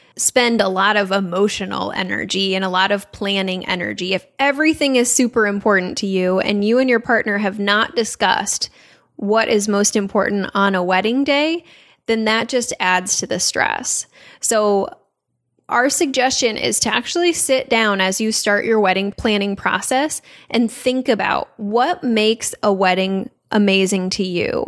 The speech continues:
What are those most important things? So is it a super unique venue?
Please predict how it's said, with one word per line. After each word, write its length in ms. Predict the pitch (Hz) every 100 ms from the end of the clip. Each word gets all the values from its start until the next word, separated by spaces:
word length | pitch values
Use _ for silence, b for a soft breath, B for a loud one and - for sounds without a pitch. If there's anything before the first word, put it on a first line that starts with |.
| -
What 220 | 214 269
are 100 | 320
those 240 | 277 240
most 420 | 220 202 214 214
important 580 | 208 196 202 185 190 -
things? 600 | - 185 180 - - - - B B
So 300 | - 233 214 -
is 260 | 247 277 247
it 340 | 190 - - b b b
a 120 | - 214
super 400 | - 247 247 233
unique 420 | 220 214 202 202
venue? 720 | 190 190 190 - - - -